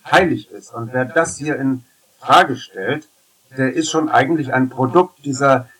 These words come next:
amerikanischen Destabilisierung. Und ob das jetzt beabsichtigt ist oder nicht, bin ich noch am,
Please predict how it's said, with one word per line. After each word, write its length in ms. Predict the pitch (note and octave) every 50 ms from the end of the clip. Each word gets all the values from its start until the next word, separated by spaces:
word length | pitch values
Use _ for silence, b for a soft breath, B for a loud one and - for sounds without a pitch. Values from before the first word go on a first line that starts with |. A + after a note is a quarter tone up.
| B
amerikanischen 1000 | - B2+ B2+ B2+ B2+ B2 A#2+ B2 A#2+ - - F3+ F#3 - D#3 D3+ - D3 D3+ C3+
Destabilisierung. 1040 | C#3+ C#3+ C3 - - - C#3 C3 D3+ D#3 E3 F3+ D3 C3+ G#3+ G3 D#3 A#2+ A2 G#2 G#2
Und 260 | - B2 B2 B2 A#2 b b b b
ob 240 | b - D3+ D#3 D#3
das 220 | E3 D#3 D3+ - D#3+
jetzt 240 | D3+ D#3 - -
beabsichtigt 760 | - - - - F#3+ F#3+ - - G#3 F#3 - - - - - - E3 D3+ D3+ D#3 -
ist 260 | - E3 D#3+ - -
oder 240 | D3 C#3+ C3 C3+ C3
nicht, 340 | C#3 E3+ F#3+ - - - _ _ _ _ _ _ _ _ _ _ _ _ B B B B B B B -
bin 160 | D3 F#3 G#3+
ich 160 | A3 F3 C#3+
noch 260 | D#3 D#3+ D#3 - - -
am, 420 | D3 C#3+ D3+ D#3 D#3 D#3 D#3 -